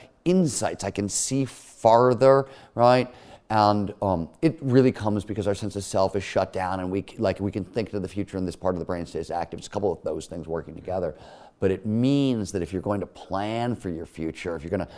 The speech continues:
try to steer your company into the future, like,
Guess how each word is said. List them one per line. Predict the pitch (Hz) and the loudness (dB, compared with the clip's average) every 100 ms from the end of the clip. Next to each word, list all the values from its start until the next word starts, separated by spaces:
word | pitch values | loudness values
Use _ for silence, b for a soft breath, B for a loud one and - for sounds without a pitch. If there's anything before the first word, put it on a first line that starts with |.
| B | B
try | - | -4
to | 117 | -4
steer | - - - 156 151 131 | -6 -10 -4 0 2 0
your | 92 | -2
company | - - - 143 - 98 90 b b b - | -8 -10 -6 -6 -4 -4 -4 b b b 0
into | 127 120 | 2 2
the | 101 | 0
future, | 95 117 117 110 | -4 -4 -4 -2
like, | 98 104 | -2 -2